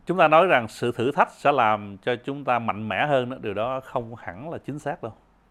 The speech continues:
Không phải cái sự thử thách mà làm cho chúng ta mạnh mẽ hơn, nhưng mà là những gì chúng ta đối diện với nó đó, những gì mà chúng ta hành động đó. Chúng ta tìm cách giải quyết cái sự thử thách đó theo cái sức riêng của mình, hay là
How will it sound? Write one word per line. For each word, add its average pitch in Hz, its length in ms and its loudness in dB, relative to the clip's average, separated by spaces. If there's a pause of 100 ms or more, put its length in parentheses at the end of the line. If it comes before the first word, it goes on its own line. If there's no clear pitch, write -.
Không 180 200 4
phải 131 160 4
cái 190 100 -4
sự 120 220 -6
thử 123 180 -2
thách - 340 -2
mà 110 340 0
làm 98 720 -2
cho 123 80 -6
chúng 160 140 -8
ta 151 60 -2
mạnh 104 220 -4
mẽ 107 180 -2
hơn, 135 280 0 (500)
nhưng 127 100 -6
mà 117 120 2
là 104 140 0
những 117 300 -10
gì 117 300 -2
chúng 170 180 -8
ta 135 340 2 (480)
đối 196 240 6
diện 113 220 0
với 135 100 0
nó 147 180 -2
đó, 180 80 -6 (220)
những 139 140 -8
gì 120 100 -2
mà 104 120 -6
chúng 123 120 -8
ta 127 60 -8
hành 113 140 -4
động 92 220 -2
đó. 117 80 -14 (640)
Chúng 170 140 -4
ta 139 160 6
tìm 107 320 -4
cách - 240 -2
giải 110 380 0
quyết 208 360 -4 (1040)
cái 156 80 -6
sự 120 160 -4
thử 110 180 -4
thách 147 180 -4
đó 165 180 -2 (500)
theo 127 500 -6 (560)
cái 170 80 -8
sức 220 180 -6
riêng 151 260 4
của 143 100 -2
mình, 117 200 -2
hay 113 220 -4
là 101 320 -4